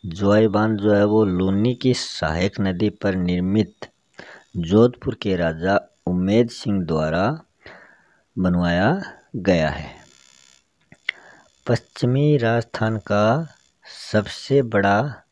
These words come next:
बांध कौन सा है? जोवाई बांध है, जो जोधपुर शहर और उसके आसपास के गांवों के लिए पानी का प्राथमिक स्रोत माना जाता है।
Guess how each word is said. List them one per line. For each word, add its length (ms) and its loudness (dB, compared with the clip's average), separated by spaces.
बांध 520 -2
कौन 180 0
सा 180 0
है? 260 2
जोवाई 440 2
बांध 320 -6
है, 160 -12
जो 280 4
जोधपुर 560 4
शहर 600 -2
और 160 2
उसके 340 -4
आसपास 500 0
के 140 -6
गांवों 280 0
के 140 -2
लिए 260 2
पानी 280 0
का 200 -2
प्राथमिक 760 -4
स्रोत 460 -2
माना 380 -2
जाता 320 -10
है। 160 -16